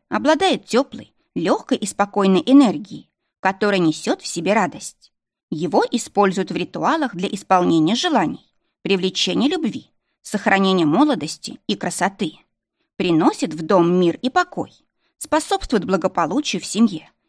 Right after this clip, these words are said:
исцеляет разбитые сердца. Используется вся наземная часть растений: листья, стебли, цветы. Клевер используют в основном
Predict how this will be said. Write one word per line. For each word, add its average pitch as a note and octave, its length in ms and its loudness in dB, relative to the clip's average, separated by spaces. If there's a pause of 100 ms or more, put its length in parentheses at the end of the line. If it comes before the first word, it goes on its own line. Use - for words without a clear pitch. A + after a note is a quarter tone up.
исцеляет G3+ 640 -2
разбитые E3+ 500 -2
сердца. F#3 520 -6 (1040)
Используется A3 800 -2
вся F#3+ 220 0
наземная F#3+ 600 4
часть F#3 320 -4
растений: E3+ 680 -4 (240)
листья, - 560 -4 (180)
стебли, A3 560 -4 (220)
цветы. F#3+ 540 -6 (760)
Клевер D4 440 -2
используют G3 600 -2
в E3 40 -6
основном G3 560 -2